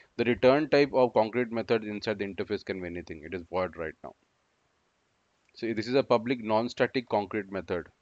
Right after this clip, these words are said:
not allowed. So it will show you a problem. Okay, compiler will show you this kind of problem. Abstract methods do not specify a body. That means it is trying to say is that convert it to an abstract method.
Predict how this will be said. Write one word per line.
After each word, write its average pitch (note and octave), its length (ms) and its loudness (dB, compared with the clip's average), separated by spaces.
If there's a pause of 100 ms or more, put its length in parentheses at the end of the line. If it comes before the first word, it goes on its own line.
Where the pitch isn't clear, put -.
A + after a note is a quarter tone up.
(120)
not G#2+ 260 0
allowed. D#2+ 300 -6 (440)
So G2+ 60 -12
it F2+ 100 -10
will G2 100 -12
show G#2 220 -4
you G2+ 140 -2
a F#2 40 0
problem. E2+ 420 -6 (1160)
Okay, G#2 320 -6 (280)
compiler G2 400 0
will F#2+ 140 -4
show G2+ 160 -4
you G2+ 200 -4
this F#2 160 -10
kind F2+ 180 -8
of E2+ 100 -8
problem. F2 320 -10 (360)
Abstract G#2 400 0
methods G#2 320 -4
do F#2 80 -14
not F#2+ 220 -6
specify F2+ 320 -10
a F2 140 -2
body. E2+ 220 -6
That E2+ 160 -8
means G#2 240 -10 (380)
it G2+ 60 -8
is G2+ 100 -6
trying A2 300 0
to A2+ 80 -4
say G#2+ 260 0
is G#2 140 -4
that A2 260 2 (680)
convert C3 360 4
it C3+ 140 0
to A#2+ 80 2
an G2+ 80 4
abstract G2+ 440 0
method. A#2 360 -2